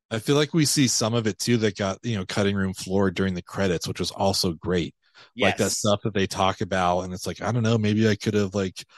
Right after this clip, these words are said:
Speaker 1: worked at a haberdashery," and be like, "Oh, nope, we don't have that. We have the black <laughs> one." You know, it's just, and you can just tell, like, it's not, like, it is, it's hilarious because it's Christopher Guest and all these guys, but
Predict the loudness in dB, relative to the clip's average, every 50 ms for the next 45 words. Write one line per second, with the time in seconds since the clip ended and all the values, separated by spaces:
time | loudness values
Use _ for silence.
0 | -20 -20 _ _ -4 -4 -4 -2 -2 -2 0 0 0 0 0 -2 0 -2 -2 -2
1 | 0 -2 -2 -2 -4 -4 -4 -4 -4 -6 -6 -4 -4 -4 -4 0 2 2 4 4
2 | 4 2 2 2 2 2 2 2 2 2 4 4 2 2 2 2 2 2 2 2
3 | 0 0 0 0 2 2 2 0 0 -2 -6 -6 -4 -4 -4 -4 -4 -6 -6 -8
4 | -8 -8 -6 -4 -4 -4 -4 -6 -10 -10 -10 -10 -10 -12 -14 -14 -16 -16 -14 -8
5 | -4 -2 2 2 4 4 6 6 6 4 2 0 -2 0 2 2 2 2 0 0
6 | -2 -4 -6 -4 -4 -2 0 0 0 -2 -2 -4 -6 -6 -8 _ -20 _ -6 -2
7 | 2 2 2 2 2 0 -2 -4 -6 -4 -2 0 0 0 0 -2 -4 -6 -8 -6
8 | -6 -6 -8 -6 -4 -2 -2 -2 -4 -6 -6 -6 -2 0 0 2 0 0 -2 -4
9 | -4 -2 -2 -2 -2 -4 -4 -4 -2 -2 0 2 2 2 0 0 -2 -4 -8 -10
10 | -14 -20 -20 -20 _ _ 0 2 2 2 2